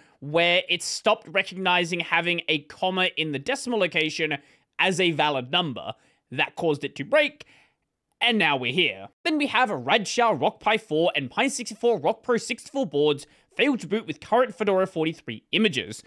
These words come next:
So this is one where there was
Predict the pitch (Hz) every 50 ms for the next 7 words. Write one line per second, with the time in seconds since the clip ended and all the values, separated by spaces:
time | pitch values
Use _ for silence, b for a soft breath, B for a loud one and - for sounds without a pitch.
0 | B B B B B B - - 247 240 233 240 240 - - - 170 156 147 156
1 | 285 359 - - 370 302 254 220 214 214 214 202 202 202 202 190 170 165 170 170
2 | 165 160 151 151 147 143 143 - b b b b b b b 143 139 202 220 220
3 | 220 269 330 359 339 302